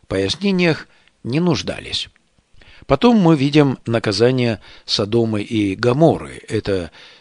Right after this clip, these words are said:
стихи седьмые. В качестве третьего примера Иуда приводит именно Содом и Гоморру и окрестные города, обращая внимание своих читателей на то,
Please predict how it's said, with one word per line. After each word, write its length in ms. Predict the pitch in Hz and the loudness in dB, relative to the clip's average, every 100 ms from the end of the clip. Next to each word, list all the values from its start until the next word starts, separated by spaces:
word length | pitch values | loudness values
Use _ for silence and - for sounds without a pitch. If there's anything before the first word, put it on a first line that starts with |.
| _ | _
стихи 600 | - - 107 - 101 90 | -8 -6 -6 -4 -4 -2
седьмые. 640 | - 110 123 127 85 67 - - | -2 -2 -2 -2 -4 -10 -16 -16
В 120 | - | -4
качестве 560 | - 147 - - 107 | -2 0 -2 -2 -4
третьего 560 | 95 120 156 202 127 101 | -4 0 0 0 -2 -4
примера 500 | - 98 92 82 - - - _ | -6 -6 -8 -12 -16 -20 -20 _
Иуда 320 | 104 143 170 | -4 0 2
приводит 500 | 156 120 127 147 131 | 2 2 2 2 0
именно 340 | 110 127 123 117 | -2 -2 -2 -2
Содом 380 | - 95 107 113 | -2 0 -2 -2
и 140 | - | -6
Гоморру 560 | 113 107 78 60 - - _ - - | -4 -4 -6 -14 -20 -20 _ -20 -2
и 100 | 127 | 0
окрестные 580 | 123 120 117 98 117 113 | 2 2 2 0 -2 2
города, 500 | 131 135 101 78 - _ _ _ - | 4 4 0 -6 -14 _ _ _ -12
обращая 580 | 95 95 92 - 104 92 | -6 -4 -2 -2 0 -2
внимание 680 | 82 87 101 156 127 95 | -6 -8 -4 -2 -2 -4
своих 340 | 90 107 107 - | -4 -2 -4 -4
читателей 520 | - - 120 113 117 | -6 -2 -2 -2 -2
на 180 | 120 127 | -2 -2
то, 240 | 180 185 | 2 0